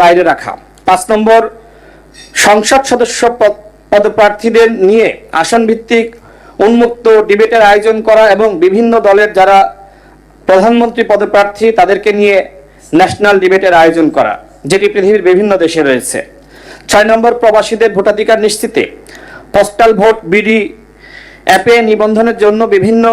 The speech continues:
দেশের জন্য মাত্র চার থেকে পাঁচ দিনের আলাদা সময়সীমা নির্ধারণ না করে সব দেশের জন্য একই তারিখ দিয়ে অন্তত দুই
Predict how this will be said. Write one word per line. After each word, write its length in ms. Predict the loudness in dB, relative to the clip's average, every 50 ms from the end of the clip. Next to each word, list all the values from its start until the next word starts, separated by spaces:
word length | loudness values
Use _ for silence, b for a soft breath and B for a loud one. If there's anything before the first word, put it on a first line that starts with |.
| 0 -2 -4 -8 -4 -2
দেশের 260 | -2 -2 0 -2 -2 0 0
জন্য 160 | -2 0 0 0 0 0
মাত্র 260 | -2 -4 -4 -4 -2 -2 0 -2 -2 -6 -14 _ -4 -2
চার 140 | 0 0 -2 -2
থেকে 180 | -4 -4 -2 -2 0 0
পাঁচ 140 | 2 0 0 0 -2
দিনের 200 | -2 0 0 0 0
আলাদা 280 | 0 0 2 2 2 2 2 0 -6 -16 B B B B B B B B -6 -4
সময়সীমা 560 | -2 0 2 2 0 0 -2 -2 0 2 2 2 0 -2 -8 -16 -20 -18 -8 -4 -2
নির্ধারণ 400 | 0 0 0 2 2 2 2 2 0 0
না 60 | 0 0 0
করে 160 | -2 -2 -2 -2 0 0
সব 140 | 0 0 0 0 -4
দেশের 220 | -4 -2 -2 -4 -2 -2
জন্য 180 | -2 -2 0 0 0 0 0 -2 -2
একই 260 | -2 0 0 0 0 -2 -6 -14 -20 B B B B B B B B B B B B B B B -20 -20 -10 -2 0
তারিখ 220 | 2 2 2 0 0 -2 -2
দিয়ে 180 | 0 2 2 0 0 -4 -10 -20 -20 -20 -20 -20 -20 _ _ _ _ -2 -2 0
অন্তত 200 | 0 0 -2 -2 0 0
দুই 120 | 0 0